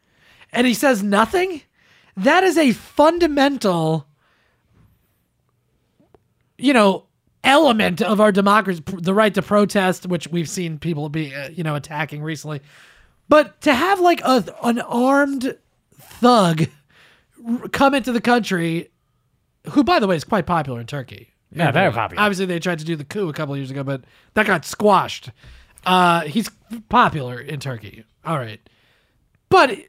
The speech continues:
Speaker 1: nonetheless, a strong man. He shows up, and his bodyguards kick the shit out of protesters. They're, like, Kurdish protesters.
Speaker 2: I have a question for you.
Speaker 1: In America, and the president, nobody is even like, "Nah, you shouldn't do that."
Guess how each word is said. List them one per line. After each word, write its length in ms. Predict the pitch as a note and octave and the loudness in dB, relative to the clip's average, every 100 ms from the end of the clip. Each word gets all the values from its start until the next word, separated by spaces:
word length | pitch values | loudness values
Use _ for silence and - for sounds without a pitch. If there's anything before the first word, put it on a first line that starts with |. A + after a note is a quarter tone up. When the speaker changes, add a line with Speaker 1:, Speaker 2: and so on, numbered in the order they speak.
| _ _ - | _ _ -2
Speaker 1:
nonetheless, 680 | D#4 C4 A#3 A3+ F#3+ - - | 2 4 6 4 2 -4 -10
a 80 | D#3+ | -8
strong 320 | - G#3+ A#3 | 0 2 2
man. 240 | D#3 B2+ C#3+ | 0 -6 -6
He 60 | |
shows 300 | C#3 F#3+ E3 | -2 -2 0
up, 220 | F3 D#3+ - | 0 -2 -4
and 120 | F3+ | -4
his 120 | E3+ | -4
bodyguards 560 | C3+ F3+ C4+ G3+ F#3 D3 | 0 2 2 2 0 -2
kick 280 | - A#3 - | -8 -10 -6
the 80 | E3 | -8
shit 340 | - - F#3 | -6 -4 -4
out 140 | E3 D#3 | -4 -6
of 80 | C#3 | -6
protesters. 640 | C#3+ E3 F#3+ F#3+ A3 G#3+ | -6 -4 -6 -6 -6 -6
They're, 140 | E3+ | -4
like, 200 | D3+ D3 | -6 -8
Kurdish 520 | - D3 D3+ E3+ E3 - _ - | -12 -12 -8 -8 -10 -18 _ -14
protesters. 460 | D#3+ F#3 G#3 A#3 | -10 -10 -10 -6
Speaker 2:
I 40 | G#3 | -2
have 80 | G3 | -2
a 40 | |
question 260 | D3 A#2+ G2 | -2 -4 -6
for 80 | F#2 | -10
you. 120 | F2 - | -6 2
Speaker 1:
In 140 | E4 | 4
America, 460 | F4 D#4 D#4+ B3 G#3+ | 4 4 4 2 0
and 120 | A#3 B3 | 0 -2
the 60 | |
president, 680 | - - A3 A#3+ C#4+ C#4+ A3 | -4 -6 -6 -4 -4 -4 -4
nobody 680 | F#3+ G3 A#3 B3 B3+ B3 G#3 | 0 2 4 2 0 -4 -6
is 140 | F#3+ | -6
even 160 | G#3 G3+ | -4 -4
like, 240 | G3 G3 | -6 -4
"Nah, 200 | G#4+ F4+ | -2 0
you 100 | C4+ | -2
shouldn't 220 | A3 F3+ C3 | -4 -10 -10
do 100 | A2 | -12
that." 180 | G2 | -14